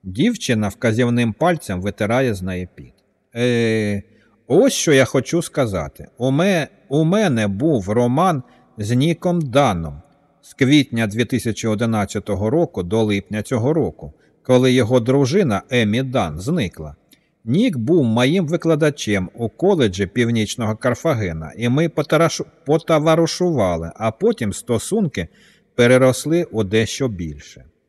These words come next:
Енді зупиняється, щоб прочистити горло. Позаду стоїть темноволоса жінка, лише трохи старша за мене, яка подає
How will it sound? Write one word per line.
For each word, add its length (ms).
Енді 340
зупиняється, 880
щоб 260
прочистити 680
горло. 480
Позаду 560
стоїть 460
темноволоса 840
жінка, 460
лише 300
трохи 600
старша 640
за 160
мене, 400
яка 380
подає 580